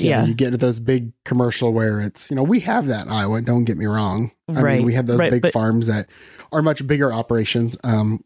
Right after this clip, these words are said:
Speaker 2: I spoke to
Speaker 1: Yeah.
Speaker 2: one family, like, they, they stock parts from John Deere. They, you know, they have a mechanic.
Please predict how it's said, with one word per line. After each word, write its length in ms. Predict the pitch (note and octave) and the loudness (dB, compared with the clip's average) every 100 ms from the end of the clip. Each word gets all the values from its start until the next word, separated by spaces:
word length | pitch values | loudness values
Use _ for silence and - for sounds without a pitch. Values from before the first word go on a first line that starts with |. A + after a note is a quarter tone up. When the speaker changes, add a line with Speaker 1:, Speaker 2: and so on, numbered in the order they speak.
| - | -2
Speaker 2:
I 60 | C3+ | -2
spoke 240 | - C#3+ | 0 0
to 60 | D3+ | 2
Speaker 1:
Yeah. 100 | A#2+ | 2
Speaker 2:
one 180 | A#2+ | 0
family, 440 | A#2+ B2 A#2+ A#2+ B2+ | 0 0 0 2 0
like, 280 | A2+ A2 - | 0 -4 0
they, 440 | A#2 A2+ A2 - _ _ _ _ _ _ - | 0 2 0 -2 _ _ _ _ _ _ 0
they 100 | C#3+ | 0
stock 500 | - - C3 - - | 0 0 0 -2 -6
parts 520 | - A#2+ - - - | 0 0 0 -6 -6
from 260 | - A2+ | 0 0
John 380 | A2+ A2+ A2 A2 | 2 0 2 0
Deere. 400 | A2 G#2+ F2 C3+ _ _ _ _ | 2 0 -2 -6 _ _ _ _
They, 360 | A#2+ A#2 A2 B2 _ - | 0 0 0 -8 _ -4
you 120 | A#2 | -2
know, 220 | A2 A2+ A2+ _ _ _ _ _ _ _ _ C#3 | 0 -4 -10 _ _ _ _ _ _ _ _ -2
they 200 | D3+ D3 | 0 2
have 300 | - C#3+ C3 | 2 0 2
a 60 | |
mechanic. 840 | A2+ A2 - D#3+ D3+ G#2+ E2 - | -2 -4 -2 2 2 0 -6 -14